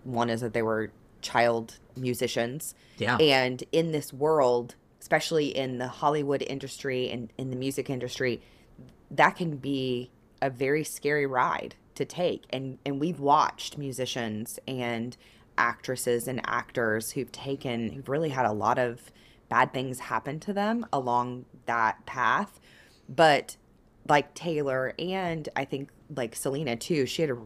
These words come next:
Speaker 1: she was grounded really heavily in her family.
Speaker 2: Yep.
Speaker 1: And so, not to say that they never made any mistakes or, you know, and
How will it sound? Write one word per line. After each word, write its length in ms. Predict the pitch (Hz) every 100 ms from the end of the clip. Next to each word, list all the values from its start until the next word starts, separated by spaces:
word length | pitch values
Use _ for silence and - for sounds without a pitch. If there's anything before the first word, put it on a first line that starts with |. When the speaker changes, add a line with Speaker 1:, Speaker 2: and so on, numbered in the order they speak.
| 117 -
Speaker 1:
she 160 | -
was 80 | 135
grounded 540 | 123 127 127 135 131
really 440 | 120 127 123 127 131 -
heavily 600 | - 131 131 156 185 - 139
in 300 | 127 123 123
her 240 | 127 117
family. 580 | - 98 123 180 240 269
Speaker 2:
Yep. 180 | 104 95 - - _ 151
Speaker 1:
And 300 | 143 135 143
so, 320 | 151 139 135
not 180 | 208 190
to 80 | 165
say 140 | 156
that 160 | 139 135
they 100 | 131
never 220 | 127 120
made 160 | 110 110
any 160 | 113
mistakes 720 | 117 160 - 339 247 214 - 165
or, 160 | 143
you 140 | - 165
know, 120 | 113
and 160 | -